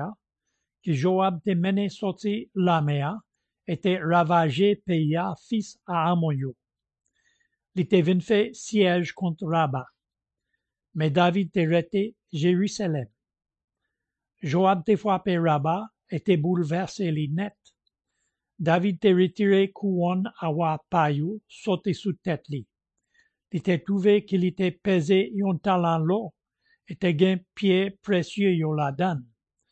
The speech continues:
Konsa, yo te plase li sou tèt a David. Konsa, li te mennen fè soti pyaj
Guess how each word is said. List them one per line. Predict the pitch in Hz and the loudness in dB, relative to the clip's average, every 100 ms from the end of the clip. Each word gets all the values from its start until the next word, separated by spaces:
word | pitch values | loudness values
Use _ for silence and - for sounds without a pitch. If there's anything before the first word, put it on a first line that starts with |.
| _ _ _ _ - | _ _ _ _ -4
Konsa, | 208 214 220 202 233 | -2 0 0 -2 -4
yo | _ 196 | _ -4
te | 156 190 | -2 -2
plase | - 190 165 - 185 | 0 0 0 -2 0
li | 190 220 | 0 -4
sou | 277 - 220 | -10 -10 -6
tèt | 165 208 185 _ - | -4 -2 -2 _ -8
a | 180 | -4
David. | 151 165 147 170 202 - _ _ _ _ _ _ _ _ _ - | -2 0 -2 -4 -8 -10 _ _ _ _ _ _ _ _ _ -2
Konsa, | 208 233 185 170 233 - _ | 0 0 -2 -4 -6 -14 _
li | 202 185 | -4 0
te | 185 | 0
mennen | 160 180 202 247 - | 2 2 2 -2 -8
fè | - 196 | -4 -2
soti | - 208 190 220 196 _ | 0 -4 -4 -4 -6 _
pyaj | - 196 165 165 | -2 2 4 2